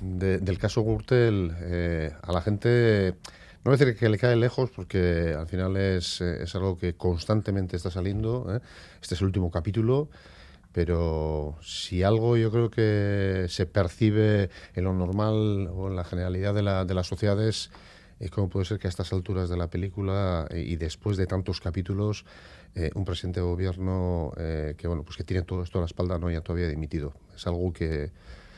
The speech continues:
seguramente se da como normal en el resto de Europa y no se da en el Estado español.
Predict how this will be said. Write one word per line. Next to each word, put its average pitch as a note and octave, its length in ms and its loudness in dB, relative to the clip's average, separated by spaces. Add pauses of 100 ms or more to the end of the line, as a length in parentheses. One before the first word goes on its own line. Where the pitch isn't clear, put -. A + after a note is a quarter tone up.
seguramente F2+ 580 -2
se F2 140 -6
da F2+ 100 0
como F2+ 280 -2
normal F2+ 480 0
en E2 100 -2
el E2 60 -4
resto F2 360 -4
de E2 220 0
Europa F#2+ 540 0 (420)
y F2 60 -4
no F2+ 100 2
se F2+ 120 -2
da E2+ 60 2
en D2+ 60 -2
el D#2 80 -2
Estado E2 220 -2
español. E2 340 -2